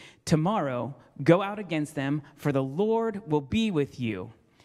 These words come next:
And verse eighteen, "And Jehoshaphat bowed his head with his face to the ground, and all Judah and the inhabitants of Jerusalem fell before the Lord, worshiping the Lord."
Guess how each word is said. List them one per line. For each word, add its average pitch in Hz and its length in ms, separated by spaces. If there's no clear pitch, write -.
And 127 160
verse 156 240
eighteen, 175 340
"And 139 140
Jehoshaphat 143 840
bowed 214 500
his 196 300
head 131 440
with 143 140
his 143 220
face 190 360
to 196 120
the 185 80
ground, 131 560
and 131 180
all 226 300
Judah 127 520
and 135 120
the 123 60
inhabitants 185 680
of 175 100
Jerusalem 180 640
fell 208 640
before 180 480
the 202 100
Lord, 131 540
worshiping 131 1000
the 143 160
Lord." 135 540